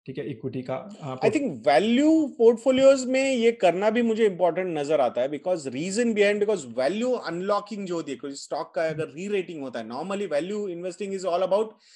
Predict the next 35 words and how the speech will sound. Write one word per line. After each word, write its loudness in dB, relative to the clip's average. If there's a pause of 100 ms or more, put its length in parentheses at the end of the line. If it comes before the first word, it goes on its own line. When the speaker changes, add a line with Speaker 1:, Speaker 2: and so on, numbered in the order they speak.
(200)
Speaker 2:
re-rating 0
of 0 (100)
P -2
ratios 0
also। -4
Speaker 1:
True, -8
true। -8
Speaker 2:
तो -2
वो 6
ऐसा, 2 (200)
कोई 2
ऐसे 0
तीन 0
छह 2
महीने -2
में -2
हो -4
सकता -4
है, 0
उसको -4
स-, -10
साइकिल -2
को 0 (180)
कंप्लीट -6
होने -6
में -8
काफी -6
number -2
of 0
years -2
Speaker 1:
Right। 0
Speaker 2:
भी -4
लग 0
सकते -12
हैं। -8